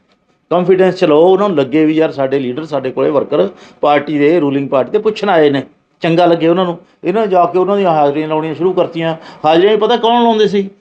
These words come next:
ਉਹਨਾਂ ਵਿੱਚ ਅੱਧੇ ਇਹੋ ਜਿਹੇ ਸੀ ਜਿਹਨਾਂ ਨੇ ਦਸਵੀਂ ਪਾਸ ਨਹੀਂ ਕੀਤੀ, ਤੇ ਉਹ ਇੱਕ ਐਮ ਏ ਪਾਸ, ਬੀ ਏ, ਬੀ ਐਡ ਨੂੰ ਜਾ ਕੇ ਚੈੱਕ ਕਰਦੇ ਨੇ ਤੇ ਬੇਇੱਜ਼ਤੀ ਕਰਦੇ ਨੇ, ਐਂ ਸ਼ੋਅ ਕਰਦੇ ਨੇ ਪਤਾ ਨਹੀਂ ਅਸੀਂ ਕਿੱਡੀ ਕੁ ਸਰਕਾਰ ਬਣ ਗਏ।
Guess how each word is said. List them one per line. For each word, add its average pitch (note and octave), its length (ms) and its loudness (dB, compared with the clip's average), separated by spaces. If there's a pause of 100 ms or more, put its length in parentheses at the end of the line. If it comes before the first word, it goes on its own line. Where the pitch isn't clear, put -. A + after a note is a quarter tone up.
(120)
ਉਹਨਾਂ G#3 180 0
ਵਿੱਚ A3 160 2
ਅੱਧੇ A3 180 2
ਇਹੋ A3 160 4
ਜਿਹੇ G#3+ 180 2
ਸੀ G#3+ 60 -4
ਜਿਹਨਾਂ G#3+ 220 0
ਨੇ G3 40 -2
ਦਸਵੀਂ A3 240 0
ਪਾਸ G#3 240 2
ਨਹੀਂ G3+ 120 -4
ਕੀਤੀ, G3+ 320 -6 (300)
ਤੇ G3 60 2
ਉਹ G#3+ 280 4
ਇੱਕ G#3 160 0
ਐਮ G3+ 260 0
ਏ G#3 100 2
ਪਾਸ, G3+ 380 2
ਬੀ F#3 280 -4
ਏ, G3 160 0
ਬੀ F#3 200 -4
ਐਡ F#3+ 180 -2
ਨੂੰ F#3+ 140 -8
ਜਾ F3+ 160 2
ਕੇ F3 140 -4
ਚੈੱਕ F3 280 -4
ਕਰਦੇ F3 340 -6
ਨੇ F#3 180 -8 (280)
ਤੇ G3+ 80 2
ਬੇਇੱਜ਼ਤੀ G3 380 2
ਕਰਦੇ G3+ 280 2
ਨੇ, F#3 140 -2 (280)
ਐਂ F#3+ 180 2
ਸ਼ੋਅ A3 240 0
ਕਰਦੇ G3 220 0
ਨੇ F#3+ 60 0
ਪਤਾ F#3 200 -4
ਨਹੀਂ F#3 100 -4
ਅਸੀਂ E3+ 180 -8
ਕਿੱਡੀ F3 160 -4
ਕੁ F#3+ 100 -6
ਸਰਕਾਰ D#3+ 340 -4
ਬਣ D3+ 180 -6
ਗਏ। D3 140 -8